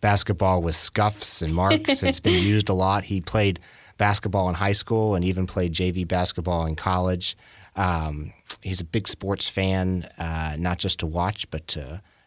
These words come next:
Speaker 1: to, you know, he's run a couple of marathons.
Speaker 2: Mm-hmm.
Speaker 1: Last time he and I ran a, a ten K together,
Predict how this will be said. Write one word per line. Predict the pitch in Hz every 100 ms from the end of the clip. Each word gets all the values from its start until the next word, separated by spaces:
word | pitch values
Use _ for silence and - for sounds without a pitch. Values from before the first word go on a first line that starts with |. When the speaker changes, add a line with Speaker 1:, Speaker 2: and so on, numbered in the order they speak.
| -
Speaker 1:
to, | 92
you |
know, | 80
he's | 73 78 73 -
run | 90
a | 80
couple | - - 78
of | 76
marathons. | 92 98 - 98 95 90
Speaker 2:
Mm-hmm. | 117 110
Speaker 1:
Last | 117 107
time | 120 101
he | 110
and | 101
I | 95 92
ran | 85 90 87
a, | 78 78 - - - _
a | 87 80
ten | - 131 143
K | - 82
together, | 82 82 80 78 78